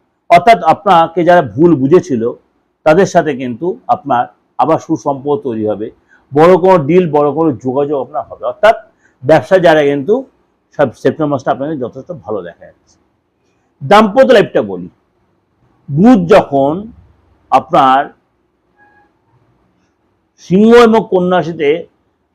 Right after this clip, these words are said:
থাকবে, তখন কিন্তু আপনার রিলেশন যারা ভালো হবে, পদলাভ হবে, প্রেম ঠিক থাকবে এবং এই সময় কিন্তু আপনার প্রেমিকের সাথে আপনার রিলেশন অনেক বেটার হবে। অর্থাৎ এই যে বুধের কারণে আপনার কিন্তু এগুলো হবে।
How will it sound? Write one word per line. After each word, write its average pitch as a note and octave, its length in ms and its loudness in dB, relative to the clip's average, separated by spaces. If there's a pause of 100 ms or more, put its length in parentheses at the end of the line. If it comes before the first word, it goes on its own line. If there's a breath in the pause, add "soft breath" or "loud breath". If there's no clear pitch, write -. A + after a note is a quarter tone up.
(100)
থাকবে, D#3+ 560 2 (480)
তখন A3 360 4
কিন্তু G3 180 4
আপনার D#3 340 -2
রিলেশন D3+ 340 -2
যারা D#3+ 180 0
ভালো G#2 300 -6
হবে, E2 260 -18 (1200)
পদলাভ F#3 480 6
হবে, G2+ 260 -2 (720)
প্রেম G#3 260 4 (100)
ঠিক G3+ 260 -4
থাকবে G#2+ 400 -2 (640)
এবং G3 300 4
এই F3 80 4
সময় F#3+ 280 0
কিন্তু D3 300 -2
আপনার D#3+ 320 0 (500)
প্রেমিকের G#3+ 440 4
সাথে D#3+ 300 -2
আপনার C#3+ 220 -4
রিলেশন C3 320 -4
অনেক B2 240 -10
বেটার G#2+ 280 -10
হবে। F#2+ 180 -12
অর্থাৎ G#3+ 360 0 (640)
এই F3+ 160 6
যে A3+ 120 6
বুধের E3+ 440 4
কারণে E3 200 0
আপনার C#3 220 -4
কিন্তু D3 220 -6
এগুলো D3 260 -4
হবে। - 260 -16